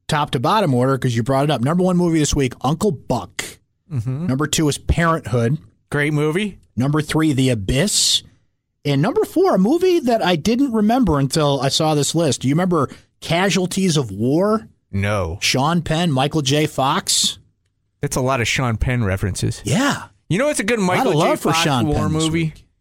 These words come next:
Speaker 2: Glory.
Speaker 1: Yes.
Speaker 2: With Denzel Washington.
Speaker 1: Great movie.
Speaker 2: Love it.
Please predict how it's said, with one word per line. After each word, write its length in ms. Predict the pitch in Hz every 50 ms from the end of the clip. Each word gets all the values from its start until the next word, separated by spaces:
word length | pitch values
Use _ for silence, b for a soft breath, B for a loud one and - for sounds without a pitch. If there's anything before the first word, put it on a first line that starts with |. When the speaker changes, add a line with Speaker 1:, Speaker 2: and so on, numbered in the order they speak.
| _ _ _ _ _ _ _ _ _ _
Speaker 2:
Glory. 640 | - 135 139 135 135 139 139 127 113 82 87 95 -
Speaker 1:
Yes. 220 | - 117 117 110 110
Speaker 2:
With 80 | 107 104 - 127 123 131 127
Denzel 240 | 131 131 127 123 120
Washington. 600 | 123 123 123 131 131 - - 147 143 131 - 117
Speaker 1:
Great 200 | 120 123 120 107
movie. 320 | 98 92 85 80 78 - -
Speaker 2:
Love 260 | 120 127 139 127 104
it. 120 | 95 -